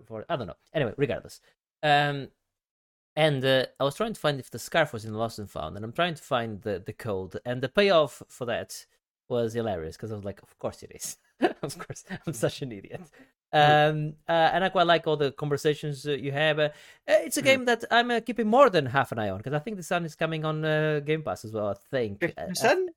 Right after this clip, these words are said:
Speaker 1: uh, uh, yeah, I'm keeping, yeah, I'm keeping an eye on it. So I'm keeping
Speaker 2: <laughs>
Speaker 1: fifty,
Speaker 2: A, a whole
Speaker 1: fifty percent,
Speaker 2: lot,
Speaker 1: a, a whole, a whole lot.
Speaker 2: fifty percent vision is,
Speaker 1: <laughs>
Speaker 2: is,
Speaker 1: Yeah,
Speaker 2: is
Speaker 1: yeah.
Speaker 2: kind of
Speaker 1: I, I'm keeping an, and I'm twenty twenty, so that's at least ten.
Speaker 2: <laughs>
Speaker 1: No,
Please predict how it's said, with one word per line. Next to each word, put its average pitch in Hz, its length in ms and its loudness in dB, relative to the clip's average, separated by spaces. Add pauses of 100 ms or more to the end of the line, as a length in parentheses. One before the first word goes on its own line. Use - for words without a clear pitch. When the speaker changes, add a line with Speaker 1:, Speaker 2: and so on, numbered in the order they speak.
Speaker 1:
uh, - 40 -12
uh, - 300 -10 (640)
yeah, 190 120 -2
I'm 165 80 -6
keeping, 180 420 -2
yeah, 175 100 6
I'm 151 80 4
keeping 160 220 -2
an 147 80 2
eye 117 140 2
on 87 180 -8
it. 92 160 -14
So 127 160 -2
I'm 127 100 -4
keeping 143 260 -2
Speaker 2:
<laughs> - 0 -
Speaker 1:
fifty, 160 160 -2 (160)
Speaker 2:
A, 190 220 6
a 156 40 2
whole 139 420 4
Speaker 1:
fifty 151 320 0
percent, 151 380 4
Speaker 2:
lot, 156 80 2
Speaker 1:
a, 143 40 4
a - 20 4
whole, 160 300 8
a 208 80 8
whole 147 200 6
lot. - 100 4
Speaker 2:
fifty 180 240 2
percent - 20 -14
vision 147 440 2
is, 120 200 -4
Speaker 1:
<laughs> 147 140 0
Speaker 2:
is, - 20 -2
Speaker 1:
Yeah, 160 220 8
Speaker 2:
is 123 200 4
Speaker 1:
yeah. 113 180 -4
Speaker 2:
kind 214 200 -8
of 160 200 0
Speaker 1:
I, 165 40 4
I'm 160 80 4
keeping 165 220 -2
an, 151 80 4
and 170 180 4
I'm 185 120 2
twenty 180 240 2
twenty, 143 280 2
so 131 120 -6
that's 135 160 0
at 135 100 -4
least 147 220 -2
ten. 98 320 -2
Speaker 2:
<laughs> - 440 0 (640)
Speaker 1:
No, 143 260 2